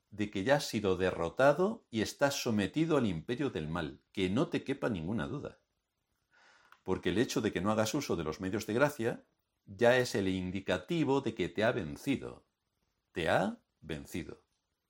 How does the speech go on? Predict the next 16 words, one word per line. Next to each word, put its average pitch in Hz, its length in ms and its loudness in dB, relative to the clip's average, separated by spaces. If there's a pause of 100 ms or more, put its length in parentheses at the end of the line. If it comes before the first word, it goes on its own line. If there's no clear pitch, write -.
(1600)
Este 117 180 2
enemigo 151 340 6
es 151 80 0
tan 123 160 2
poderoso 123 640 4
que 101 80 -4
sin 98 180 -2
la 90 60 2
asistencia 131 540 -2
del 95 120 0
Espíritu 120 440 -4
Santo 131 480 2
no 117 180 2
podemos 123 320 2
hacerle 107 320 -2
frente. 104 460 -8